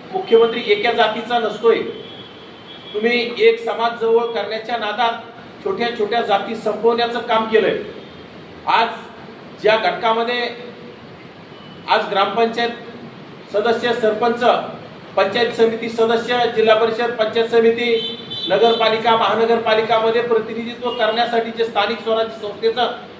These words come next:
आरक्षण असतं, आज ते आरक्षण बोगस कुणबी प्रमाणपत्रामार्फत संपुष्टात आलेलं आहे.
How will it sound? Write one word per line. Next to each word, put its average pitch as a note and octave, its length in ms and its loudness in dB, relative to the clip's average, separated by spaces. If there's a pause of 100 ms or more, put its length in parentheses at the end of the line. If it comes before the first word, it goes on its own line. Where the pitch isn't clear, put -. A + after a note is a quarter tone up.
(120)
आरक्षण B3 400 2
असतं, - 380 2 (800)
आज A3+ 160 0 (100)
ते B3 60 -2
आरक्षण A#3 480 -2 (600)
बोगस G#3 420 2
कुणबी A3+ 220 -2
प्रमाणपत्रामार्फत A#3 1800 0
संपुष्टात A#3+ 600 2
आलेलं A3+ 280 6
आहे. - 80 0